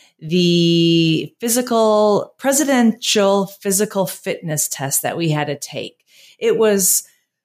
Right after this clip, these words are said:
chin-ups for women, her girls, uh, pull-ups for boys. There were sit-up tests, jumps, and then, of course, the mile run, which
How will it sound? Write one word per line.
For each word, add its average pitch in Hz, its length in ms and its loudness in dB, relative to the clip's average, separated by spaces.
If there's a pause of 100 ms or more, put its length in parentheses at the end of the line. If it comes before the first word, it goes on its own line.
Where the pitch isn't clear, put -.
(280)
chin-ups 262 580 0
for 240 220 0
women, 190 520 4
her 180 220 0
girls, 175 580 2 (300)
uh, 180 120 -8
pull-ups 240 500 -2
for 220 180 -4
boys. 160 800 0 (600)
There 170 360 0
were 151 400 0
sit-up 294 540 0
tests, - 880 -2 (800)
jumps, 277 760 0 (160)
and 220 200 2
then, 254 160 4
of 247 160 -2
course, 277 540 -2
the 208 160 -6
mile 190 500 2
run, 151 640 -2 (480)
which 226 760 -2